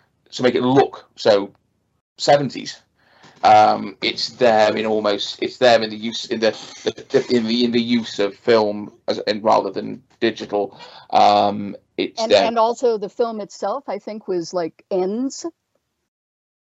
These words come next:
Speaker 2: um, uh, from previously made films. So, like, stuff that had been cut off in the editing room that,
Speaker 1: Uh-huh.
Speaker 2: uh, they bought up. So
Speaker 1: I
Speaker 2: it's, like, an older version of film as well.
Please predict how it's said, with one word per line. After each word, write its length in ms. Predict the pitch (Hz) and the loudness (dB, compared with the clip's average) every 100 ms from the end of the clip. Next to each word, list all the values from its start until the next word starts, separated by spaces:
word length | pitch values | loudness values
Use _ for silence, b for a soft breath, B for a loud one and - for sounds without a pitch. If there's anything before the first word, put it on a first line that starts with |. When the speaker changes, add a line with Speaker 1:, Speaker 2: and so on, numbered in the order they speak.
| _ _ _ - | _ _ _ -2
Speaker 2:
um, 760 | 185 185 170 160 151 160 - - - | 2 2 2 -2 -6 -8 -10 -4 2
uh, 380 | 180 175 165 | 4 4 2
from 500 | - - 185 185 226 | -2 0 0 0 -6
previously 640 | - - 190 202 190 208 185 | -6 -2 0 0 -2 -2 -4
made 340 | 185 190 185 | -2 0 -2
films. 560 | - 214 233 277 294 - _ _ _ | -2 -2 0 -2 -8 -12 _ _ _
So, 420 | - 208 180 165 160 | -4 2 2 2 0
like, 240 | 180 170 | 0 -2
stuff 360 | - - 165 - | -6 -2 -2 -2
that 120 | 185 | -4
had 140 | - | -4
been 220 | - 170 165 | -2 -2 -2
cut 240 | - 170 | 0 2
off 280 | 175 170 - | 2 2 -2
in 100 | 175 | -2
the 160 | 165 | -2
editing 400 | 156 190 196 208 | -2 -2 -4 -4
room 300 | 196 202 262 330 _ _ _ _ _ - - | -4 -4 -6 -8 _ _ _ _ _ -20 -6
that, 420 | 180 185 165 117 | 0 0 0 0
Speaker 1:
Uh-huh. 40 | 190 | 4
Speaker 2:
uh, 280 | 175 165 160 | 6 4 2
they 160 | 185 | 0
bought 300 | 170 185 180 | 4 4 6
up. 260 | 185 - - _ _ _ _ _ _ _ _ _ _ | 4 0 -6 _ _ _ _ _ _ _ _ _ _
So 240 | - 233 190 | 0 4 4
Speaker 1:
I 40 | |
Speaker 2:
it's, 120 | - | 2
like, 180 | 208 175 - | 0 0 0
an 120 | 214 | 2
older 360 | 214 214 208 190 | 6 6 6 2
version 380 | 196 202 233 | 0 -2 -4
of 80 | 226 | -6
film 300 | - 233 254 | -6 -6 -6
as 120 | 240 | -4
well. 280 | 190 185 294 | -2 -2 -6